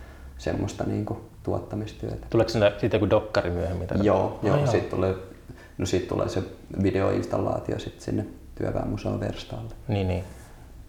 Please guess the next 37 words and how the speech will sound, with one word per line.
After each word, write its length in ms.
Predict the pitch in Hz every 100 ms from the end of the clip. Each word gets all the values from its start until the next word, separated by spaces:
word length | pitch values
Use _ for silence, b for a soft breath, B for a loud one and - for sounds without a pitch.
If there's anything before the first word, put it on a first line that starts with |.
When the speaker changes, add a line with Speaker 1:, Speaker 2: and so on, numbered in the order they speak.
| -
Speaker 1:
Mutta 480 | 87 87 - - 60 -
niin, 400 | 104 95 95 -
ja 80 |
sit 280 | 90 87 85
on, 160 | 90 -
mä 100 | 92
oon 120 | 90
niinku 160 | 92 95
monessa 340 | 95 95 -
järjestössä 760 | 95 92 95 87 - - - 104 - - - - -
aktiivina, 720 | - - 104 - 98 101 101 104
on 120 | 101
semmosia 400 | - 101 - 101
omia 260 | 98 101 104 - - - -
aktivistisia 800 | - 107 - 104 107 - 113 110 107 - - -
prokkiksia, 720 | 113 104 - 107 - 104 104
niin 120 | 101
sit 240 | 98 -
ne 120 | 101 90
vie 200 | 92 95
kans 240 | 95 95
aikaa, 460 | - 98 101 - -
et 80 | -
sit 180 | -
tuntuu, 280 | - 104 107
että 260 | 113 - -
on 80 | - B B B B B -
aika 240 | - 92 -
mennyt 240 | - 98
aika 200 | - -
lailla 200 | 50 52
niihin, 280 | 50 104 107
ettei 300 | 104 - 101
oo 60 | 104
sitä 240 | - - 104 - B B B B - - - -
sille 360 | - - - 104 - - -
omalle 400 | 101 98 98 98